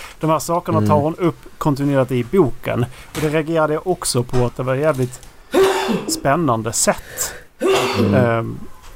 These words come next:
Speaker 1: att tänka. Men jag har inte
Speaker 2: Precis.
Speaker 1: heller några konkreta exempel på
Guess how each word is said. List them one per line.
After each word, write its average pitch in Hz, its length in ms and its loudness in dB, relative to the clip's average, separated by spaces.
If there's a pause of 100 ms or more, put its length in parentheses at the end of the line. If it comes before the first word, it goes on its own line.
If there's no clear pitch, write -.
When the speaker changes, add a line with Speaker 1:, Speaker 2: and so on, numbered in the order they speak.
Speaker 1:
att 131 220 -2
tänka. 156 600 0 (1000)
Men 156 100 -2
jag 156 80 4
har 147 60 4
inte 165 140 2
Speaker 2:
Precis. - 200 4
Speaker 1:
heller 139 120 4 (140)
några 117 140 0 (460)
konkreta 139 400 0
exempel 123 640 -2
på 113 340 2